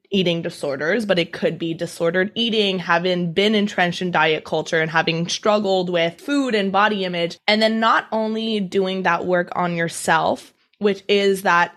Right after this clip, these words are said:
individual healing, but then taking it on as a bigger movement and helping people who you might know who are struggling with this and maybe bringing them into the world of intuitive eating and food freedom.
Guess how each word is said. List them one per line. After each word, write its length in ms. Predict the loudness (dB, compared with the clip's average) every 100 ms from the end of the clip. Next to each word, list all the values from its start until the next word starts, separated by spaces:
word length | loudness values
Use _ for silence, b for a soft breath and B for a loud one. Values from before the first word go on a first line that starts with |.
| -4
individual 680 | -2 0 0 -2 0 -4
healing, 580 | -6 -6 -4 -2 -2 -4 0
but 240 | 0 2
then 500 | 0 2 0 -2 -6 _ _ _ -8
taking 420 | -2 -2 0 -2
it 160 | -2 -2
on 400 | 2 4 4 2 0
as 480 | 2 4 2 0 -4 -6
a 400 | -2 0 -2 -4 -8 -10 0
bigger 320 | 0 2 0
movement 800 | 0 -2 -4 -6 -10 -10 -10 -12 -2
and 360 | 2 4 2 0
helping 580 | -2 2 2 4 0 0
people 460 | -4 -2 2 2
who 340 | 2 -2 0 0
you 240 | -2 -2
might 320 | 0 0 0
know 500 | -2 -2 0 2 0
who 140 | -2 0
are 120 | 0
struggling 500 | 0 -2 0 -2 -4
with 180 | -8 -6
this 280 | -6 -6 -4
and 120 | 0
maybe 260 | 0 2
bringing 420 | 0 0 0 0 0
them 220 | -2 -2
into 240 | -4 -2
the 120 | 0
world 440 | 2 4 2 2 2
of 100 | 2
intuitive 600 | 0 -2 -2 2 0 0
eating 440 | -4 -4 -4 -4 -4
and 140 | -6
food 320 | -6 -4 -4
freedom. 540 | -4 -2 0 0 -2